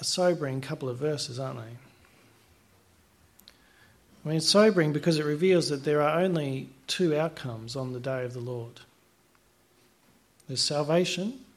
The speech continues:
and condemnation. There's being gathered to the Lord and perishing without him. And as we see that today, as we see that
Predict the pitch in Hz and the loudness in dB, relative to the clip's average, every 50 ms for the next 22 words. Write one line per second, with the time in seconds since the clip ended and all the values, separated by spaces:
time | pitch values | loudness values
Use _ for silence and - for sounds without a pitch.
0 | _ _ _ _ _ _ _ _ _ - _ _ - _ _ _ _ _ _ _ | _ _ _ _ _ _ _ _ _ -20 _ _ -20 _ _ _ _ _ _ _
1 | _ _ _ _ _ _ _ _ _ - 143 135 131 - 175 175 175 147 127 113 | _ _ _ _ _ _ _ _ _ -12 -10 -10 -8 -4 -2 -2 -2 -2 -4 -6
2 | 110 110 107 101 - - 139 - - - _ _ _ _ _ _ _ _ _ _ | -8 -10 -12 -12 -12 -14 -14 -16 -20 -20 _ _ _ _ _ _ _ _ _ _
3 | _ _ _ _ _ _ _ _ _ _ _ _ _ _ _ _ _ - _ _ | _ _ _ _ _ _ _ _ _ _ _ _ _ _ _ _ _ -20 _ _
4 | _ _ _ _ _ _ _ _ _ - 160 135 117 - 160 156 151 143 135 160 | _ _ _ _ _ _ _ _ _ -10 -8 -8 -4 -2 -2 0 0 -2 -2 0
5 | 151 170 175 175 170 151 135 147 - - - _ - - - 170 180 185 170 147 | 2 4 4 6 4 2 2 -2 -10 -14 -20 _ -12 -8 -2 0 0 2 2 0
6 | 120 113 113 113 127 180 233 - - - _ _ _ _ _ _ _ _ _ _ | -4 -4 -6 -8 -10 -12 -12 -16 -20 -20 _ _ _ _ _ _ _ _ _ _
7 | _ _ _ _ _ _ _ _ _ _ _ _ _ _ _ _ _ _ _ _ | _ _ _ _ _ _ _ _ _ _ _ _ _ _ _ _ _ _ _ _
8 | _ _ - 147 147 147 143 139 135 135 - - - - _ _ _ _ _ _ | _ _ -6 -4 -2 -2 -2 -2 -4 -4 -8 -10 -16 -20 _ _ _ _ _ _
9 | - - - 160 160 156 - - - 135 123 123 127 139 131 127 123 131 139 143 | -12 -2 2 4 4 4 2 0 -4 -4 -6 -6 -8 -8 -8 -6 -4 -4 -4 -6
10 | 135 - - 131 170 - _ _ _ _ _ _ _ _ _ _ _ _ _ _ | -6 -10 -14 -18 -20 -20 _ _ _ _ _ _ _ _ _ _ _ _ _ _
11 | _ _ _ _ _ _ _ _ _ _ _ _ _ _ _ _ _ _ _ _ | _ _ _ _ _ _ _ _ _ _ _ _ _ _ _ _ _ _ _ _
12 | _ _ _ _ _ - _ _ - - - - - _ - _ _ _ _ _ | _ _ _ _ _ -20 _ _ -20 -20 -20 -20 -20 _ -20 _ _ _ _ _
13 | _ _ _ _ - 170 180 202 202 208 202 170 151 147 156 - - - - 185 | _ _ _ _ 0 4 6 6 6 8 8 6 6 4 0 -2 -2 2 4 6
14 | 196 208 185 165 147 147 - - - - 147 160 160 151 139 135 131 143 139 135 | 6 8 8 6 4 4 0 -2 -8 -2 0 2 2 2 2 0 -2 -4 -4 -2
15 | - 165 160 160 147 139 135 139 | 0 0 -2 -2 -2 -4 -4 -6